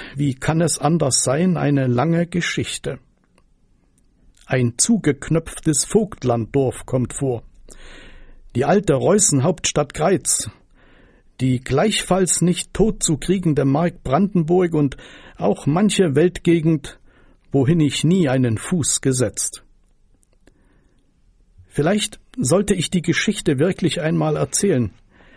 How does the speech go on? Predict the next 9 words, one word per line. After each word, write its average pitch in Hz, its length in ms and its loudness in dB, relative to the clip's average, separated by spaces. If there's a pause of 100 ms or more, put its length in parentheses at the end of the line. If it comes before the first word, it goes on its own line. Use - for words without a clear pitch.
(1200)
Vielleicht 147 520 -2
auch 135 180 0
nicht. - 400 -4 (1600)
Ich - 200 -4
stand 143 380 -2
abseits, - 640 -4 (840)
trotz - 540 -2 (140)
aller 147 280 0
Freude. 147 460 -2